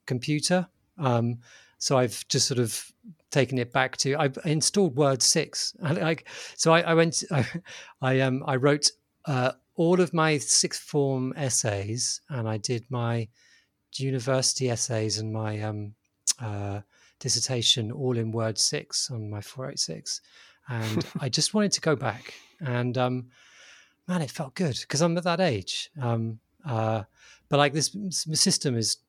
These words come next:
Speaker 1: fucking amazing. Um, so it, it actually, it's a, it's basically like a sort of framework. Mister is a framework, is a software framework that runs on, um, a thing called a, uh, a D,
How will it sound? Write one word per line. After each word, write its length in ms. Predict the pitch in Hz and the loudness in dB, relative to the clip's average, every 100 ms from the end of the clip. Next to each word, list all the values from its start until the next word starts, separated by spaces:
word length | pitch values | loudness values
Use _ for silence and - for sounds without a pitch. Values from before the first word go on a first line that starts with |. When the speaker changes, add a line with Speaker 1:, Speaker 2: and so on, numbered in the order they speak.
| _ - | _ -18
Speaker 1:
fucking 460 | - - 175 139 | -14 -12 -6 -4
amazing. 560 | 120 120 107 107 107 123 160 | 0 0 0 -2 -6 -8 -2
Um, 340 | 120 113 113 - - - - | 0 0 -4 -10 -14 -14 -8
so 120 | - 156 | 0 2
it, 140 | 170 | 2
it 140 | 165 | 2
actually, 380 | 180 185 196 143 - | 4 4 2 -2 -4
it's 160 | 160 - | 0 2
a, 80 | 151 - | 0 -2
it's 140 | 156 - | -4 4
basically 280 | 196 202 165 | 4 6 4
like 160 | 139 | 2
a 60 | 131 | 2
sort 160 | - | 2
of 80 | 123 | 0
framework. 580 | - 151 131 110 110 120 139 | 0 2 2 2 -2 -4 0
Mister 300 | 147 - 139 | 2 2 0
is 120 | 113 | -2
a 40 | |
framework, 600 | - - 113 107 110 120 | -4 0 0 0 -4 -6
is 100 | 117 | -6
a 40 | 107 | -2
software 420 | 139 - 143 147 | -2 -4 -6 -6
framework 480 | 165 151 151 156 170 | -6 -6 -4 -8 -8
that 100 | 160 | -2
runs 400 | 147 139 127 - | 2 2 0 -2
on, 380 | 147 117 113 117 - - - | -2 -2 -2 -6 -14 -20 -10
um, 400 | 123 113 110 110 160 | -4 -2 -2 -4 -8
a 60 | |
thing 340 | - 139 120 117 | -4 -2 -2 -4
called 340 | 123 113 107 147 | -4 -6 -6 -4
a, 300 | 117 110 - - - - | -2 -2 -4 -12 -20 -6
uh, 320 | 131 110 110 - | -2 0 0 -4
a 80 | 143 | -8
D, 540 | 107 151 151 151 170 | -6 -2 -2 0 -4